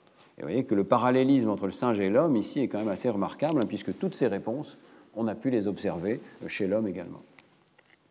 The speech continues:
Et puis, euh, le groupe de Zenas Chao et collaborateurs vont encore un petit peu plus loin,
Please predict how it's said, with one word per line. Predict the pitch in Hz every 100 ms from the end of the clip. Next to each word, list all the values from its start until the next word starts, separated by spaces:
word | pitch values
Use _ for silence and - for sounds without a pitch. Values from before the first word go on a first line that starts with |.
| _ _ _ _ _ _ _ _ _ - - - _
Et | 113
puis, | 117 143 160 151 -
euh, | 113 113 113 110 107 107 107 - - - - -
le | 107
groupe | 120 135 117
de | 117
Zenas | 113 123
Chao | 120 - 123 117
et |
collaborateurs | 120 107 107 110 113 135 113
vont | 110
encore | 107 120
un | 110
petit | 107 113
peu | 104
plus | - 95
loin, | 101 151